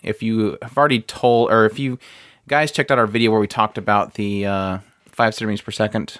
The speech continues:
unboxing, what was the cool thing about that was that, yeah, it's Blu-ray, it, yeah, it's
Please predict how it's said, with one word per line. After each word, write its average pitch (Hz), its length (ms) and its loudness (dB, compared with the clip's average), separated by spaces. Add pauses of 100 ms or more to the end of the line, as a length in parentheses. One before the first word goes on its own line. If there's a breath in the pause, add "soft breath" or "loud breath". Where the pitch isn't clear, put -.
(120)
unboxing, 107 800 0
what 104 80 -2
was 101 100 0
the - 80 -12
cool 120 140 -2
thing 113 160 -2
about 104 220 0
that 107 300 -2 (440 soft breath)
was 113 140 -4
that, 117 240 0 (260)
yeah, 143 400 2
it's 117 340 -2
Blu-ray, 135 540 0
it, 127 200 -2
yeah, 135 220 2
it's - 240 -8